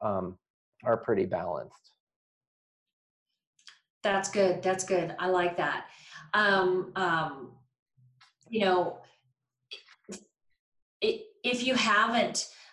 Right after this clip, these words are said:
Speaker 2: um, had your, you know, had your health, you know, as the priority, and you don't have baselines, and we're going into this crazy time right now, just take the supplements,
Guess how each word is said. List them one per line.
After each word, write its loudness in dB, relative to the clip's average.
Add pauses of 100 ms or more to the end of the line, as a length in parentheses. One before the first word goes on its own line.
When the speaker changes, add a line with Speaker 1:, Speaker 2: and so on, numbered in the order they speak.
Speaker 2:
um, 4
had 2
your, 4 (100)
you -4
know, 2
had 0
your 6
health, 2
you -4
know, 0
as 0
the -2
priority, 4
and -2
you -6
don't 4
have 0
baselines, 0
and -2
we're 0
going 2
into 2
this 0 (100)
crazy 4
time 2
right 0
now, 0 (560)
just -2
take 2
the -6
supplements, 0